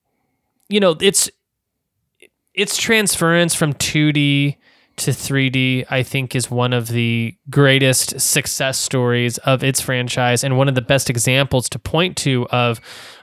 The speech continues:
when that happened, because that's a very important time for video games when they all s-,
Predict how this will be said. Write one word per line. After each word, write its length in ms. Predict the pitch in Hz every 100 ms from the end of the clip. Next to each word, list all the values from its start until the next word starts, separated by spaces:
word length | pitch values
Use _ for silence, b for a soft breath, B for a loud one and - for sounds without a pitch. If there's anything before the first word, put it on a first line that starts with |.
| -
when 180 | 135
that 160 | 123 113
happened, 440 | 113 139 143 117
because 440 | 110 110 127 117 - B B B B _
that's 200 | 180 208
a 20 |
very 220 | 254 208
important 400 | 180 156 147 135
time 240 | - 131 131
for 80 | 123
video 340 | 117 127 127
games 560 | 120 123 123 123 120 - _ -
when 680 | 127 120 131 127 127 120 131
they 180 | 127 120
all 200 | 120 123
s-, 220 | 120 -